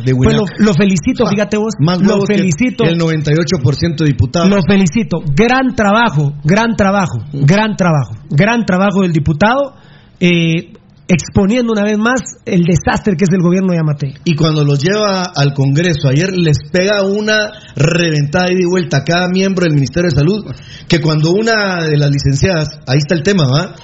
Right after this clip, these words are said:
Speaker 2: Ujú.
Speaker 1: La licenciada se burla por la condición sexual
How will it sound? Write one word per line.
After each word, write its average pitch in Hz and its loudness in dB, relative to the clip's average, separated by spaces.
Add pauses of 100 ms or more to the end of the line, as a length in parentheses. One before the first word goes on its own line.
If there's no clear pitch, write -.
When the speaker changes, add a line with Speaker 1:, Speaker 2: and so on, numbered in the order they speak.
Speaker 2:
Ujú. 139 2
Speaker 1:
La 151 2
licenciada 196 -2 (180)
se - 0
burla 226 0
por 165 0
la 151 -2
condición 147 2
sexual 190 0